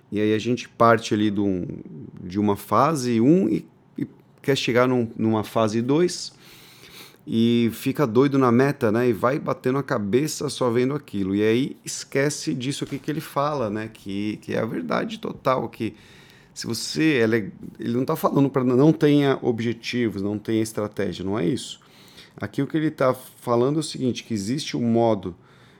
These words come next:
de você fazer as coisas que você vai aproveitando as informações que vão rolando, né? As, as coisas que vão te aparecendo e vai repensando. E esse é o modo que ele chama de antifrágil, que é o modo que fortalece.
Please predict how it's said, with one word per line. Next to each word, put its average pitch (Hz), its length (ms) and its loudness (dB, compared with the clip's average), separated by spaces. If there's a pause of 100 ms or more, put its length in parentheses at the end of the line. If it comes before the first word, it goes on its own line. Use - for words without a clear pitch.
(140)
de 95 120 -8
você 101 280 -6
fazer 98 300 -2
as 98 140 -6
coisas 143 360 -4
que - 80 -14
você 127 240 -2
vai 117 300 2 (340)
aproveitando 147 840 0
as 123 100 -2
informações 110 600 -4
que - 80 -18
vão 98 140 -6
rolando, 117 500 0
né? 120 160 2 (320)
As, - 540 -12
as - 160 -10
coisas 117 320 -4
que - 100 -10
vão 107 160 -2
te 110 160 -6
aparecendo 117 840 -2 (460)
e 160 320 2
vai 165 160 4
repensando. 160 800 0 (340)
E 120 120 2
esse 160 240 2
é - 20 8
o 165 60 6
modo 135 520 4 (320)
que 113 120 -4
ele 113 100 -2
chama 123 480 0
de 131 160 -2
antifrágil, 131 640 2
que 98 100 -10
é 98 40 -2
o 101 40 0
modo 104 300 -2
que - 120 -16
fortalece. 127 880 -4